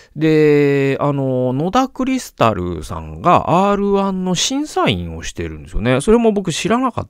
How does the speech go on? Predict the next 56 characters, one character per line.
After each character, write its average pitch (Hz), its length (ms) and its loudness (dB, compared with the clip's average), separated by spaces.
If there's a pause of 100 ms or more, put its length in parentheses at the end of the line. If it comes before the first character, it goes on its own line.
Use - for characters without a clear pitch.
(100)
た 80 80 -12
ん 80 100 -14
だ 76 120 -14
け 87 120 -10
ど、 95 200 0
だ 156 100 2
っ - 20 -10
て、 151 100 4
で、 147 120 0 (400)
彼 494 300 4
っ - 20 -4
て 143 120 0
な 139 80 2
ん 117 120 0
か、 - 60 -12 (220)
そ - 240 -8
も 311 120 -2
そ 156 120 -4
も 107 280 -2
ア 240 200 -2
ー 285 40 -2
ル 285 80 -2
ワ 285 80 -2
ン 277 40 -4
で 269 60 -2
優 247 140 0
勝 269 220 -4
し - 80 -12
た 262 80 -6
の 135 80 -6
っ - 20 -12
て 101 100 -8
二 113 180 -2
年 285 420 -8
前 269 280 -10
と - 140 -14
か - 240 -16
じ 80 60 -14
ゃ 78 40 -14
な 78 280 -12
い？ - 40 -14 (280)
な 185 100 -4
ん 202 60 -4
か - 100 -2
そ - 180 -8
ん 277 260 -2
な 285 100 0
昔 254 400 -2
じ 214 60 2
ゃ 120 60 2
な 127 160 2
い 101 40 0
で 82 60 -6
す - 160 -16
よ 62 100 -14
ね。 73 260 -14